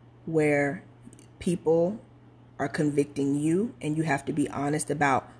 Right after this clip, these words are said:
what impact that has had on you, and forgive yourself, love yourself, admit and, and, and work through those feelings. Bring God into the situation. Don't try to hide it. Bring it out. Allow people to pray for you. Push that out.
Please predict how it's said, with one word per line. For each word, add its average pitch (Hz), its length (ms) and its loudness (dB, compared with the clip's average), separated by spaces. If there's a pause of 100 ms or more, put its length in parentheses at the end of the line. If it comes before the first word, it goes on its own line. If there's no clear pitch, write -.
(120)
what - 320 2
impact 170 580 0
that 139 200 2
has 143 180 -2
had 143 320 -2
on 170 220 -2
you, 240 220 -2 (400)
and 147 160 -4
forgive 151 400 0
yourself, 165 520 0
love 151 260 0
yourself, 147 520 0
admit 156 600 0 (460)
and, 147 240 -2
and, 151 220 -4 (180)
and 156 300 0
work 170 340 6
through 175 220 -2
those 156 320 2
feelings. 170 560 0 (260)
Bring 170 400 6
God 170 400 6
into 165 300 0
the 156 100 -4
situation. 156 800 0 (260)
Don't 156 280 4
try 156 240 2
to 151 80 2
hide 165 420 2
it. 202 140 4 (260)
Bring 165 300 4
it 156 80 4
out. 160 320 4
Allow 151 360 -2
people 170 340 -4
to 151 120 -2
pray 165 280 -2
for - 140 -6
you. 170 220 0 (240)
Push - 480 0
that 151 320 0
out. 147 320 -2